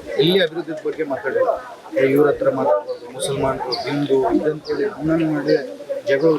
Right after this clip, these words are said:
ತರ-, ತರಕ್ಕೆ ಮಾತಾಡಿದ್ರು ಹೊರತು ನಾನು ಇಂಥ ಅಭಿವೃದ್ಧಿ ಮಾಡಿದ್ದೀನಿ, ಇಂಥ ಅನುದಾನವನ್ನು ತಂದಿದ್ದೀನಿ, ದೇಶಕ್ಕೆ ಇಷ್ಟೆಲ್ಲ ಅಭಿವೃದ್ಧಿ ಮಾಡಿದ್ದೀನಿ ಅಂತೇಳಿ ಎಲ್ಲಿ ಅವ್ರು ಹೇಳಿದ್ರು. ಇದೇ ಜನತೆಗೆ ಗೊತ್ತಾಯ್ತು, ಇವ್ರು ಏನ್ ಕೆಲಸ ಮಾಡಿಲ್ಲ, ಅದಕ್ಕೋಸ್ಕರನೇ ಅವರು ಈ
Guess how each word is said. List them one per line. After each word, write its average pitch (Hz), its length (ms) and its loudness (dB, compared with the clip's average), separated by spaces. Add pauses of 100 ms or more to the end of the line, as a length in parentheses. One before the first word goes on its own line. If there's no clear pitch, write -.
ತರ-, 135 240 4 (100)
ತರಕ್ಕೆ 143 320 -2
ಮಾತಾಡಿದ್ರು 320 440 2
ಹೊರತು 202 300 6 (420)
ನಾನು - 140 2
ಇಂಥ - 140 2
ಅಭಿವೃದ್ಧಿ 156 380 0
ಮಾಡಿದ್ದೀನಿ, 135 460 -4
ಇಂಥ - 160 -6
ಅನುದಾನವನ್ನು 160 640 2
ತಂದಿದ್ದೀನಿ, 135 440 -2
ದೇಶಕ್ಕೆ - 340 2
ಇಷ್ಟೆಲ್ಲ - 360 4
ಅಭಿವೃದ್ಧಿ 151 360 -2
ಮಾಡಿದ್ದೀನಿ 143 360 -2
ಅಂತೇಳಿ 165 360 2
ಎಲ್ಲಿ 170 180 2
ಅವ್ರು 139 160 0
ಹೇಳಿದ್ರು. - 840 -4
ಇದೇ 220 160 6 (420)
ಜನತೆಗೆ 175 340 0
ಗೊತ್ತಾಯ್ತು, - 680 -2
ಇವ್ರು 143 140 0
ಏನ್ 175 180 4
ಕೆಲಸ 151 280 0 (120)
ಮಾಡಿಲ್ಲ, 160 260 2 (440)
ಅದಕ್ಕೋಸ್ಕರನೇ 220 680 4 (680)
ಅವರು 339 200 4 (640)
ಈ 143 220 2